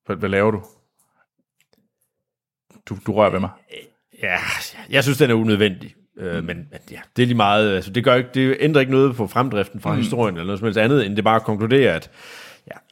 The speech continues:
Speaker 2: det var ikke ham, du skulle, øh, du skulle gøre noget
Speaker 1: Ej.
Speaker 2: med efterfølgende. Selvom han har køleskabet fyldt med key lime pie, øh,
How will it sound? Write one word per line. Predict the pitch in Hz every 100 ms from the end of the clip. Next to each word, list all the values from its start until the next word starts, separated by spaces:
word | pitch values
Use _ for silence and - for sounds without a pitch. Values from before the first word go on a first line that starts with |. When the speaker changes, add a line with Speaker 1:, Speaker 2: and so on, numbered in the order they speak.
| -
Speaker 2:
det | 127
var | 120
ikke | 110
ham, | 110
du | 98
skulle, | - 98 90 87
øh, | 85 85
du | 107
skulle | - 98
gøre | 104 98
noget | 101
Speaker 1:
Ej. | 135 98
Speaker 2:
med | 92
efterfølgende. | - - 90 87
Selvom | 170 143
han | 143
har | 139
køleskabet | 165 165 143 120
fyldt | 135 156
med | 120 107
key | - 135
lime | 117 110 107
pie, | 117 113 127 131 123 -
øh, | 113